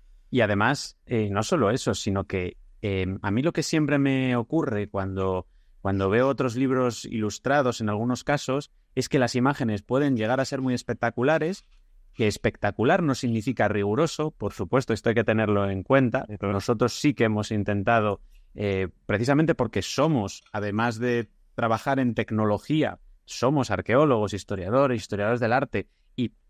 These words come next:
mm, sabemos lo importante y que es lo principal al final, que es el rigor que debe estar ahí, pero no solo eso, sino que a mí cuando, ya digo, cuando veo algunos libros de ese estilo, a veces el texto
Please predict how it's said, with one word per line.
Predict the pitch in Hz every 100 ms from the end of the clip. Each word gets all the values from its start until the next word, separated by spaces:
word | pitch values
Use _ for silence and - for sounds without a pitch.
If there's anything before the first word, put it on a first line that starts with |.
| -
mm, | 123 110
sabemos | 104 110 120 175 139 107
lo | 117
importante | 113 104 104 101 - 151 151 117 92 -
y | - 101
que | 101
es | 143
lo |
principal | 127 104 104 92 120
al | 104
final, | 110 107 110
que | 110
es | 110
el | 139
rigor | 101 95 92 131 117 -
que | 98
debe | 98 107
estar | - 110 104
ahí, | 104 110 - _ _ _
pero | 123 127
no | 180
solo | 202 160
eso, | 180 - 82 - _
sino | - 127
que | 117
a | 127
mí | 147
cuando, | 151 147 143
ya | 135
digo, | 139 123
cuando | 110 107
veo | 110 139
algunos | 147 151 147
libros | 135 147 139
de | 139
ese | 135
estilo, | 123 147 156 - -
a | 107
veces | 135 - 170
el | 127 110
texto | 151 - 180 180